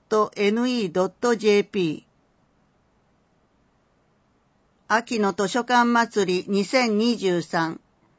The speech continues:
十月二十七日から十一月九日の読書週間に合わせて、市立図書館八館、六分室で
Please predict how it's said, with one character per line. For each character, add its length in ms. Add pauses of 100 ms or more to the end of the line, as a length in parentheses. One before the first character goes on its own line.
(200)
十 280
月 320
二 160
十 240
七 320
日 320
か 160
ら 180
十 320
一 240
月 280
九 120 (300)
日 180
の 300
読 280
書 220
週 300
間 280
に 140
合 80
わ 140
せ 180
て、 260 (280)
市 180
立 300
図 160
書 160
館 260
八 320
館、 320 (240)
六 300
分 260
室 240
で 260